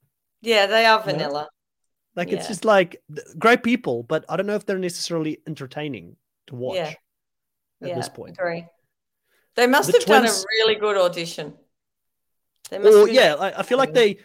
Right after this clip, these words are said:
Speaker 2: they look out for fans every now and again 'cause they wanna have fans on the show.
Speaker 1: Mm.
Speaker 2: And there's this delicate balance between having fans on the show, but fans that are also entertaining. Just because you're
Speaker 1: Yeah.
Speaker 2: a big fan doesn't mean you're gonna be entertaining to watch.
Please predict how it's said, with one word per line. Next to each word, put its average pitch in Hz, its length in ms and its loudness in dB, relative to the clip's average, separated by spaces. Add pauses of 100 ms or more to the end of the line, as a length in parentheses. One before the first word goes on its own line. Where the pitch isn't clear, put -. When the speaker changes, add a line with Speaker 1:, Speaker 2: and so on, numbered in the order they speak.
(300)
Speaker 2:
they 196 200 2
look 190 260 0
out 190 220 2
for 165 160 -8
fans 147 480 -8
every 139 200 -8
now 135 140 -6
and 135 80 -8
again 135 320 -6
'cause 131 140 -14
they 139 80 -6
wanna 135 380 -6 (140)
have 151 240 -6
fans 147 460 -10 (140)
on 139 180 -8
the 160 80 -6
show. 220 380 -6 (760)
Speaker 1:
Mm. 175 200 -12
Speaker 2:
And 165 320 -2 (240)
there's 175 220 0
this 196 140 -6
delicate 180 520 0
balance 151 320 -2
between 143 360 -10
having 135 340 -12 (680)
fans 208 480 -2
on 214 100 -4
the 196 60 -6
show, 220 380 -6 (100)
but 160 120 -12
fans 170 340 -8
that 160 100 -4
are 120 60 -4
also 156 300 -8
entertaining. 120 560 -14
Just 160 160 -10
because 180 280 -6
you're 160 120 -4
Speaker 1:
Yeah. 156 80 -2
Speaker 2:
a - 20 -4
big 147 120 -8
fan 135 420 -12 (300)
doesn't 180 320 -2
mean 156 220 -4
you're 139 100 -6
gonna 139 180 -8
be 127 120 -12
entertaining 117 420 -14
to 127 80 -18
watch. - 300 -16